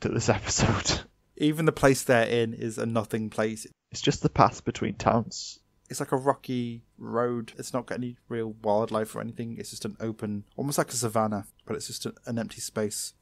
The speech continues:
Speaker 1: An empty space like the inside of Ash's head.
Speaker 2: It's like they didn't really write a plot for this episode, and then suddenly they were like, "Guys, the episode goes out tomorrow." And they're like, "No,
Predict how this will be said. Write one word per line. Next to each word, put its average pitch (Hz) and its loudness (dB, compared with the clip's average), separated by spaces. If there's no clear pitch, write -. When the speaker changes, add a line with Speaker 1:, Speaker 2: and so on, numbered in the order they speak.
Speaker 1:
An 104 -2
empty 107 2
space 104 4
like 110 4
the 101 2
inside 98 4
of 92 -2
Ash's 95 0
head. - -2
Speaker 2:
It's - 2
like 156 8
they 135 10
didn't 135 10
really 127 6
write 120 6
a 120 -2
plot - 0
for 120 0
this 113 -2
episode, 123 4
and 117 2
then 110 4
suddenly 110 -2
they 113 4
were 110 6
like, 110 0
"Guys, 160 10
the 147 4
episode 143 2
goes 131 2
out 131 4
tomorrow." 143 4
And 127 4
they're 120 2
like, 117 -10
"No, 220 10